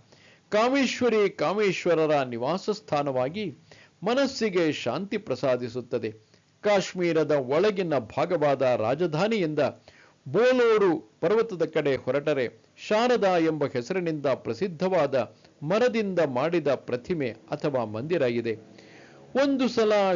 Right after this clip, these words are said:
ಗಂಗಾ ತೀರದಲ್ಲಿ ಶ್ರೀ ಶಂಕರರು ತಮ್ಮ ಶಿಷ್ಯರೊಡನೆ ನೆಲೆಸಿದ್ದಾಗ ಕಾಶ್ಮೀರ ದೇಶ ವೈಭವವನ್ನು,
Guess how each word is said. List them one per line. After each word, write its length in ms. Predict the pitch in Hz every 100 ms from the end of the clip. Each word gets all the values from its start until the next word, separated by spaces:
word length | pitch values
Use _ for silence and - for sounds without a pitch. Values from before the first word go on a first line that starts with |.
| 143 -
ಗಂಗಾ 360 | 185 226 196
ತೀರದಲ್ಲಿ 640 | 151 165 170 160 160 151 131
ಶ್ರೀ 260 | 151 151
ಶಂಕರರು 640 | - 135 196 208 175 147 135
ತಮ್ಮ 300 | 147 147 135
ಶಿಷ್ಯರೊಡನೆ 800 | - 160 - 226 165 143 135 117
ನೆಲೆಸಿದ್ದಾಗ 680 | 107 120 139 151 147 156 208 170 - - - _
ಕಾಶ್ಮೀರ 600 | - 220 254 247 240 214
ದೇಶ 340 | 156 135 170 175
ವೈಭವವನ್ನು, 920 | 131 127 135 165 196 156 147 131